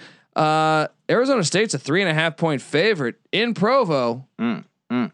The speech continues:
Speaker 1: I'm
Speaker 2: mm.
Speaker 1: riding, I'm riding B Y U, catching more than a field goal at home in Provo. Give me the Cougars to get this thing done. Sprinkle some on the money line. Arizona State struggled with U N L V for three quarters last week.
Speaker 2: Dude, I, I need to look into this because, uh, you know what it was? I looked this up.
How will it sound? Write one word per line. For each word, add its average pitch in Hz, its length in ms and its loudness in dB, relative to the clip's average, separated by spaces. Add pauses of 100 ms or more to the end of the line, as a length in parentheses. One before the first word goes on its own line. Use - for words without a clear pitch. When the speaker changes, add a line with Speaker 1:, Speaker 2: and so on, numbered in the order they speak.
Speaker 1:
I'm 220 220 0
Speaker 2:
mm. 233 40 2
Speaker 1:
riding, 214 580 0
I'm 277 220 -2
riding 311 300 0
B 262 100 2
Y 254 180 2
U, 262 300 0
catching 240 380 0
more 226 180 2
than 226 80 -4
a 165 60 0
field 233 400 0
goal 403 320 2 (420)
at 170 160 2
home 220 460 2
in 180 160 0
Provo. 247 440 2
Give 302 220 0
me 311 80 2
the 196 120 0
Cougars 208 640 0
to 160 100 -2
get 208 220 0
this 185 180 -2
thing 180 240 -2
done. 196 220 0
Sprinkle - 340 -2
some 143 220 0
on 127 100 -2
the 104 80 -4
money 131 320 0
line. 123 220 0
Arizona 190 340 0
State 147 220 -2
struggled 151 340 0
with 120 120 0
U 127 100 2
N 131 80 0
L 120 100 0
V 131 120 2
for 117 120 -4
three 135 220 -2
quarters 123 340 0
last 110 240 -2
week. 110 260 -2 (1080)
Speaker 2:
Dude, 202 200 2
I, 151 140 2
I 175 240 2
need 247 200 0
to 180 80 2
look 156 280 0
into 156 180 2
this 90 180 -6
because, 127 360 0
uh, 120 60 2
you 131 140 2
know 160 80 2
what 175 120 2
it 139 40 0
was? 131 280 0
I 104 80 2
looked 135 240 0
this 127 200 0
up. 120 200 0